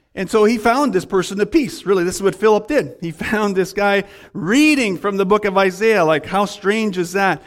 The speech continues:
Happened to be reading one of the most clear messianic portions there in the book of Isaiah. How timely is that?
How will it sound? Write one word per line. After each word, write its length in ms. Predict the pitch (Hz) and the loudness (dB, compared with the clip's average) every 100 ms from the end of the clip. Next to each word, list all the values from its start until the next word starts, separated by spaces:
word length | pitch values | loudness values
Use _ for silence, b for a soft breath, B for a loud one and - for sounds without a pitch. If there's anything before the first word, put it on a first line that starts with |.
| B | B
Happened 400 | - 240 262 254 | -2 0 0 -2
to 40 | 220 | -4
be 140 | 202 | -4
reading 360 | 196 226 220 202 | -4 -4 -4 -2
one 100 | 196 | -2
of 60 | |
the 60 | 185 | -2
most 320 | 185 185 - b b b | -2 -4 -6 b b b
clear 280 | - 269 220 | -2 2 2
messianic 720 | 208 208 202 208 214 196 - | 2 -2 -2 -2 -2 -4 -6
portions 680 | - 247 233 - 226 196 151 | -2 0 0 -2 -2 -2 -2
there 260 | 180 180 B B | -2 -2 B B
in 160 | 214 220 | -2 0
the 100 | 190 | 0
book 340 | 143 285 285 | 2 0 2
of 140 | 247 | 0
Isaiah. 600 | 208 185 160 185 170 - - | 2 0 -2 0 0 -2 -2
How 140 | 220 | -2
timely 680 | 220 - 233 285 277 277 247 | 0 -2 0 2 2 0 0
is 300 | 220 156 143 | -2 -4 -2
that? 480 | 233 240 220 147 | -2 -2 -4 -6